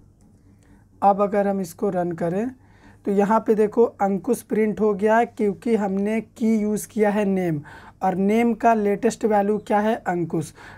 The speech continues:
तो इस तरीके से आप की के through डायरेक्टली भी वैल्यू एक्सेस कर सकते हैं। अगर आपको एज एक्सेस करना हुआ तो आप क्या करेंगे, यहाँ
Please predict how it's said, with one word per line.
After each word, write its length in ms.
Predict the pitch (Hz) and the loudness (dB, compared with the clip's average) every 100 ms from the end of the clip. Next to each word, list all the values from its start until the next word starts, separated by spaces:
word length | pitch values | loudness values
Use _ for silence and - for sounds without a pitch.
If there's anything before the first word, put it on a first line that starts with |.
| - | 0
तो 100 | 220 | 2
इस 180 | 226 - | 2 0
तरीके 380 | 233 214 - 233 | 0 0 0 0
से 160 | 226 | 4
आप 200 | 226 226 - | 2 2 -2
की 220 | 226 226 | -2 0
के 180 | 233 226 | 2 0
through 280 | 226 233 214 | 0 -2 0
डायरेक्टली 540 | 208 202 165 208 226 | 0 -2 -4 -2 0
भी 180 | 196 240 | 0 0
वैल्यू 340 | 226 214 214 208 | 2 0 0 -2
एक्सेस 300 | 202 226 - | -4 -8 -8
कर 160 | 190 | -6
सकते 340 | 165 170 165 185 | -6 -8 -8 -8
हैं। 80 | 175 | -2
अगर 160 | 196 | 0
आपको 320 | 202 196 226 - 202 | 0 0 -8 -6 -2
एज 220 | 208 208 | 0 0
एक्सेस 320 | 208 240 202 | -4 -6 -6
करना 300 | 226 202 208 | -6 -4 -4
हुआ 180 | 208 214 | -4 -4
तो 120 | 214 | -2
आप 140 | 208 | -4
क्या 180 | - 202 | -2 -4
करेंगे, 440 | 202 208 202 226 277 - - - - - | -2 -2 0 -2 -2 -8 -20 -20 -14 -6
यहाँ 240 | 185 185 | -2 -2